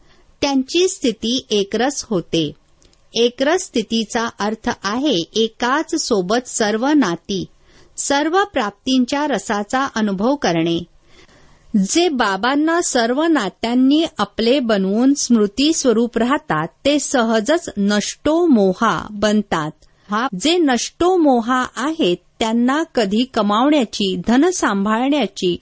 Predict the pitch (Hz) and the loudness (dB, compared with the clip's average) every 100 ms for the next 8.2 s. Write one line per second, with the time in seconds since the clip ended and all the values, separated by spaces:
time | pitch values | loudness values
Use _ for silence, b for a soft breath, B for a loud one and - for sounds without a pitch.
0 | _ 214 208 208 208 - 254 277 208 180 | _ 0 0 -2 -2 -2 -2 -2 -2 0
1 | 185 240 320 - 196 180 208 208 190 226 | 0 0 0 -2 0 0 0 -2 0 0
2 | 285 - b b b b 208 262 - - | 0 -2 b b b b 2 2 0 -2
3 | 302 302 349 370 339 208 202 262 302 214 | -2 0 2 4 4 2 2 0 0 2
4 | 196 220 285 330 277 311 320 277 190 160 | 2 2 0 0 0 -2 0 -2 -2 -4
5 | 156 165 b b b b b 247 277 285 | -8 -10 b b b b b 4 6 4
6 | - - 359 403 370 269 233 220 269 302 | -2 -2 0 2 4 4 2 2 0 0
7 | - 214 208 - 226 277 - _ 196 262 | -2 -4 -4 -4 -2 -4 -8 _ -2 -2
8 | _ - | _ 0